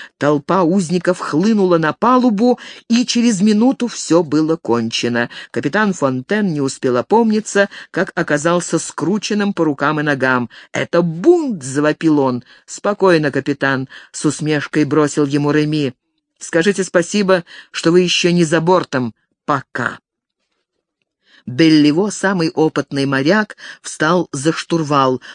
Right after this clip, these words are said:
круто повернул его корпус, корабля затрещал. «Мачту сломаете», капитан уже перешел на визг. «То, что мной сработано, выдержит», заверил его Беллево.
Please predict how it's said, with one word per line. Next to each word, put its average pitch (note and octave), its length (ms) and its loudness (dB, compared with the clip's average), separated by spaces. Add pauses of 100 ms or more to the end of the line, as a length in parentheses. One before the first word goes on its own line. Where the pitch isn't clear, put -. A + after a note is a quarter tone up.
(120)
круто G3+ 560 -2
повернул E3 580 -2
его B2+ 300 -2
корпус, F3 560 -2
корабля C#3 540 -2
затрещал. C3 880 -2 (1300)
«Мачту F3 680 0
сломаете», D3 800 0
капитан D3 420 -2
уже C#3+ 240 -2
перешел C#3+ 460 -2
на C#3+ 160 0
визг. C3+ 500 -6 (720)
«То, D4 220 6
что - 180 -2
мной A#3 300 4
сработано, G3 720 2
выдержит», D3+ 720 2
заверил D3+ 460 0
его C#3 260 0
Беллево. C#3+ 840 2